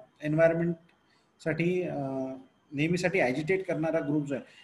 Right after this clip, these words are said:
त्यांनी याच्यावर argument केली होती की this will lose the biodiversity to the greater extent.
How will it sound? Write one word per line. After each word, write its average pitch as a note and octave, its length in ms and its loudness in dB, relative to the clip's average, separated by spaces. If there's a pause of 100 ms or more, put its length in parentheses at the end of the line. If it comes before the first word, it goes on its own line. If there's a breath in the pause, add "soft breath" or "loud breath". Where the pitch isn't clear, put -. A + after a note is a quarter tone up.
(160 loud breath)
त्यांनी G3+ 260 2
याच्यावर G#3 240 2
argument F3 480 0
केली D#3+ 140 0
होती D#3 120 -6
की G#3 100 -8
this F3 220 -2
will G3 180 -2
lose F3 500 0
the D#3+ 100 -2
biodiversity C#3 640 -2
to D3+ 100 -8
the C#3+ 140 -4
greater B2 260 -4
extent. - 380 -12